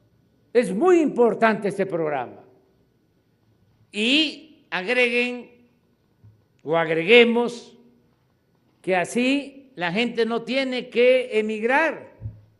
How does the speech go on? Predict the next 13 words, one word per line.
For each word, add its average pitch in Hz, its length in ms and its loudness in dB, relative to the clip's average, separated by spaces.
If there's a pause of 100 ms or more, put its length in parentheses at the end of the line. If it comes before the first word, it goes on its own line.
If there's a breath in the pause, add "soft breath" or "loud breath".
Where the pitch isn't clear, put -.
(1080)
que 208 100 0
el 208 100 -2
campesino 254 1000 -4
puede 254 580 0
quedarse 247 680 0
a 196 120 -8
trabajar 202 840 -2 (880)
en 214 140 -2
su 214 180 -2
comunidad, 214 840 0
en 208 80 -6
su 190 200 -6
pueblo. 214 600 0